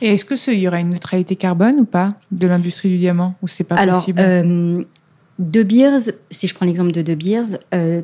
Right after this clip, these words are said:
Speaker 2: tend vers la neutralité carbone en deux mille trente. Donc, c'est bientôt. Euh, je nous souhaite leur succès,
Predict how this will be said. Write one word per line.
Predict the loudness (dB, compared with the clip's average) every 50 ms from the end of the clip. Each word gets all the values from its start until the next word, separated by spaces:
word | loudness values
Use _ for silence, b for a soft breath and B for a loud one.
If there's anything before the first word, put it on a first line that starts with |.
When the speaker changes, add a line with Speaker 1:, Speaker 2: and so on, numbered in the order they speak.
| -4 -4
Speaker 2:
tend | -2 -2 -2
vers | -2 -2 -2 -2
la | 0 0
neutralité | 0 0 0 -2 -4 -8 -8 -6 -6 -8 -8 -10 -12 -10
carbone | -8 -8 -8 -8 -6 -6 -4 -4 -4 -4 -4 -6 -6 -4
en | -4 -4
deux | -2 -2 -2
mille | -2 -2 -4
trente. | -6 -8 -12 -12 -12 -12 -12 -16 -20 _ _ _ _ _ _ _ _ _ _ _ -8
Donc, | -4 -4 -4 -4
c'est | -4 -6 -6 -6
bientôt. | -6 -6 -4 -4 -4 -4 -4 -6 -6 -8 -10 B B B B B B B B B B B B B B -2
Euh, | 0 0 0 0 -2
je | -2 -2 0
nous | 0 0 0
souhaite | -2 -4 -4 -6 -6 -4 -4
leur | -6 -6 -6
succès, | -8 -10 -12 -10 -8 -8 -10